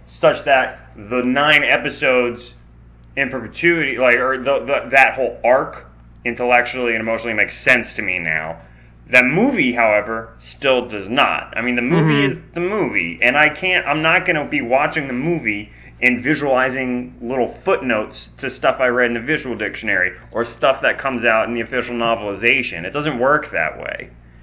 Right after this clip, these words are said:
Speaker 1: for me.
Speaker 2: Oh, see, it,
Speaker 1: Um,
Speaker 2: that exactly works on that, that way for me.
Speaker 1: Yeah, yeah.
Speaker 2: Yeah.
Speaker 1: I don't know. 'Cause it, it really has set this weird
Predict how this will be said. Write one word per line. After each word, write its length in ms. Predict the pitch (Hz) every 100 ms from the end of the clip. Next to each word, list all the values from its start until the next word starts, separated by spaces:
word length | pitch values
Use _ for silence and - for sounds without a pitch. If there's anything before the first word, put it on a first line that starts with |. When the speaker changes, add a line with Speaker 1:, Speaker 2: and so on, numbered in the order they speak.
| - -
Speaker 1:
for 340 | - 151 143 113
me. 280 | 101 78 - - -
Speaker 2:
Oh, 180 | 165 151
see, 180 | 135 160
it, 80 | 170 170
Speaker 1:
Um, 200 | 180 180
Speaker 2:
that 340 | 165 170 160 160
exactly 460 | 127 147 160 160
works 260 | 135 120 131
on 120 | 123
that, 200 | 131 -
that 160 | 131 127
way 100 | 123
for 140 | - 123
me. 280 | 120 113 110 - - - - -
Speaker 1:
Yeah, 380 | 110 110 113 - - -
yeah. 320 | 92 90 87
Speaker 2:
Yeah. 260 | 147 127 113
Speaker 1:
I 40 |
don't 140 | 90 87
know. 140 | 82 - - - - - -
'Cause 140 | 143
it, 180 | 175 185
it 240 | 185 - 135
really 460 | 151 208 247 226 -
has 420 | 175 185 185 165 -
set 600 | - - - 160 156 - 127
this 240 | 156 160
weird 680 | 98 120 151 175 165 160